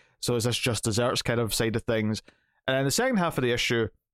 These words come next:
is, like, really well put together in that it builds up this, this tension of, like, okay, we start on her, and then we sort of introduce, you know, Blockbuster's with her mother, and she comes in, and he's sitting next to her, and it's like, oh, is, is the mother, like, is he kind of meant to be threatening here? Is he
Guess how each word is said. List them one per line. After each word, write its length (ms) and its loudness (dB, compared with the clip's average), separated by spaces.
is, 280 0
like, 280 -2
really 260 2
well 180 2
put 200 -2
together 260 0
in 220 -2
that 80 0
it 160 -4
builds 340 0
up 160 0
this, 300 -2
this 180 0
tension 540 0
of, 140 -2
like, 180 0
okay, 240 0
we 80 2
start 260 0
on 160 0
her, 360 0
and 140 0
then 140 2
we 120 2
sort 200 0
of 80 0
introduce, 380 0
you 60 0
know, 120 0
Blockbuster's 640 -2
with 200 -2
her 100 2
mother, 540 2
and 160 0
she 100 -2
comes 220 0
in, 80 2
and 80 2
he's 140 0
sitting 240 -2
next 240 -2
to 100 0
her, 140 2
and 80 2
it's 140 0
like, 140 0
oh, 220 2
is, 300 0
is 160 0
the 80 -2
mother, 420 2
like, 180 -2
is 160 0
he 100 -2
kind 220 0
of 160 -2
meant 280 -2
to 80 -2
be 100 0
threatening 440 0
here? 340 0
Is 140 -2
he 220 0